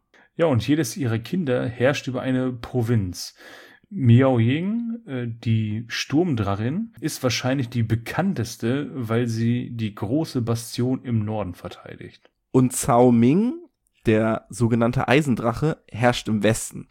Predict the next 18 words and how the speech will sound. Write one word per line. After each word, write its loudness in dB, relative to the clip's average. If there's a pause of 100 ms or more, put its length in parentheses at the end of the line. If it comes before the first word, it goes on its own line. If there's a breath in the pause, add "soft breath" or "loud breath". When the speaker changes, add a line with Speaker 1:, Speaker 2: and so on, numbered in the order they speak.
(120)
Speaker 2:
Ihm 4
sagt 2
man 2
nach, 4
dass -4
er 4
irgendwie -2
anders 2
ist, -4
vielleicht 2
vom 0
Chaos 2
berührt, 0
vielleicht 2
auch 0
einfach 2
nur 2
exzentrisch. -2